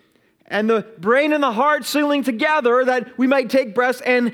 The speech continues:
live. We are literally preserved by the Lord, but our protection is from the Lord.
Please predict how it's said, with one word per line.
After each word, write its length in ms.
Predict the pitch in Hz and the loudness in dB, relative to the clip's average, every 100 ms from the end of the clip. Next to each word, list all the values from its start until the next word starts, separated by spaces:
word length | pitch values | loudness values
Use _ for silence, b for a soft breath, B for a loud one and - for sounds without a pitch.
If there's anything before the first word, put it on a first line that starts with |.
| B | B
live. 420 | 226 269 285 190 - | -4 0 0 -2 -4
We 160 | 233 | 0
are 80 | 262 | 2
literally 460 | 233 247 311 311 302 | 2 0 0 0 0
preserved 680 | 285 220 262 269 247 247 - B | -2 -4 0 2 2 -2 -8 B
by 500 | 165 240 240 226 226 - | -4 0 0 0 -2 -2
the 100 | 233 | -2
Lord, 360 | 254 277 208 269 | 0 0 -2 -2
but 100 | 240 | 0
our 120 | 262 | 0
protection 1000 | 262 277 240 311 349 - 254 214 131 98 _ _ _ _ _ _ _ _ _ _ _ _ | 0 -2 0 0 -2 -2 0 0 -2 -10 _ _ _ _ _ _ _ _ _ _ _ _
is 200 | 214 208 | -2 -2
from 200 | - 220 | -2 0
the 80 | 208 | 0
Lord. 360 | 190 180 143 | 0 0 -2